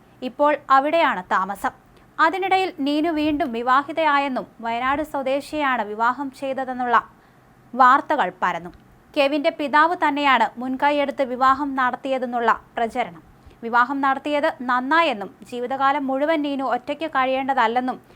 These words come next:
ഒക്കെ പ്രതികരണങ്ങളും വന്നു. എന്നാൽ ഈ വാർത്തയുടെ സത്യാവസ്ഥ അന്വേഷിച്ചപ്പോൾ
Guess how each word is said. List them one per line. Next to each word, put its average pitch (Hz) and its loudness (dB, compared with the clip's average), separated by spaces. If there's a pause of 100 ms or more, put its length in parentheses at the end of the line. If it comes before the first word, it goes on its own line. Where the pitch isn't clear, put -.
(160)
ഒക്കെ 381 0
പ്രതികരണങ്ങളും 302 0 (280)
വന്നു. 196 -6 (360)
എന്നാൽ 254 2
ഈ 294 -4
വാർത്തയുടെ 294 2
സത്യാവസ്ഥ 277 -2
അന്വേഷിച്ചപ്പോൾ 254 0